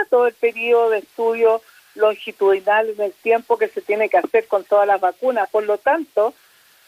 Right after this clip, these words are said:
frente a una vacuna que no tiene todavía una efectividad, eh, de cien por ciento,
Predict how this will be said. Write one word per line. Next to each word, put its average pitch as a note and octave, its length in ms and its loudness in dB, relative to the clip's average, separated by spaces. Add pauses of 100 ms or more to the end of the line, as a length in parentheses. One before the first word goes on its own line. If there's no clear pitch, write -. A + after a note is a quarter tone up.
(140)
frente C4+ 480 2
a A#3 80 4
una A#3 260 -4
vacuna G#3 540 -2
que G#3 160 -4
no A3+ 180 -2
tiene B3 540 -2 (520)
todavía G3+ 720 0 (400)
una G#3+ 300 0
efectividad, G3 1120 0 (440)
eh, F3+ 680 -2
de F3 100 0
cien A3+ 220 -2
por G3+ 180 -2
ciento, G3+ 600 -2